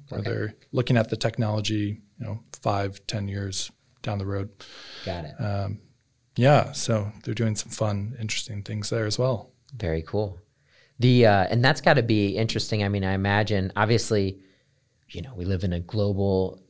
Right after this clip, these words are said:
Speaker 2: economy. Products that O E Ms are developing are going all over the place. I imagine the parts that are on them as well for you guys. So you're probably managing development and teams of folks from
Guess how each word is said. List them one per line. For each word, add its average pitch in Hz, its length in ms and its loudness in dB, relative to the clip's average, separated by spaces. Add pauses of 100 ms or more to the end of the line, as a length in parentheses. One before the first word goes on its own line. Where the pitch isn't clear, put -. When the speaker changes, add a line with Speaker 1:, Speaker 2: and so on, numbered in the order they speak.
(100)
Speaker 2:
economy. 95 540 0
Products 95 580 4
that 90 320 2
O 104 160 0
E 98 140 2
Ms 92 100 -2
are 98 60 -2
developing 90 600 0
are 87 60 -2
going 87 260 0
all 90 180 0
over 92 180 0
the 85 80 -2
place. - 560 0 (340)
I 82 120 -6
imagine 85 340 2
the 85 80 0
parts 98 360 0
that 92 120 0
are 95 60 2
on 101 220 4
them 98 180 2
as 87 120 0
well 104 300 6
for 95 140 -2
you 92 160 2
guys. 90 400 2
So - 120 0
you're 101 200 4
probably 95 480 2
managing 92 680 0 (720)
development 104 600 4
and 90 120 0
teams 101 360 2
of 92 80 -2
folks 95 260 2
from 85 320 2